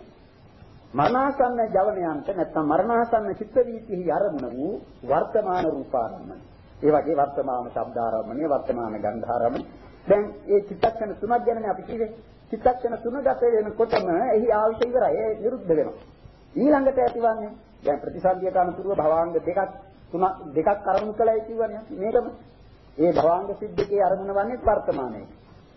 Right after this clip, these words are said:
ඒ දෙවෙනි එක ගත වුණා වෙනකොටම මේ රූපයටයි කිය ආයුෂයත් ඉවරයි. නමුත් භවාංග සිත් තව දුරටත් උපදිනවනේ. ඒ භවාංග සිත් වල අරමුණ වන්නේ ඒ රූපාරම්මණයම තමයි.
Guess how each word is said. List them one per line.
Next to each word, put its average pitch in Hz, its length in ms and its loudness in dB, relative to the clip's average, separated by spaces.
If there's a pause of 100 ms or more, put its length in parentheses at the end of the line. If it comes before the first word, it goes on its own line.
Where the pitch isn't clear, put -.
(120)
ඒ - 160 0
දෙවෙනි 269 380 2
එක 247 140 -4 (560)
ගත 170 240 2
වුණා 180 340 2 (260)
වෙනකොටම 156 600 2 (640)
මේ 202 200 4
රූපයටයි 226 640 2
කිය 220 140 0
ආයුෂයත් 233 560 0
ඉවරයි. 240 340 0 (300)
නමුත් 247 280 0
භවාංග 247 380 4
සිත් 277 240 -4
තව 254 220 4
දුරටත් 247 300 2 (580)
උපදිනවනේ. 240 580 0 (500)
ඒ 285 180 4
භවාංග 254 480 4
සිත් 208 220 -6
වල 190 200 2
අරමුණ 180 360 0
වන්නේ 147 420 0 (140)
ඒ 208 200 4
රූපාරම්මණයම 233 920 2
තමයි. 233 300 0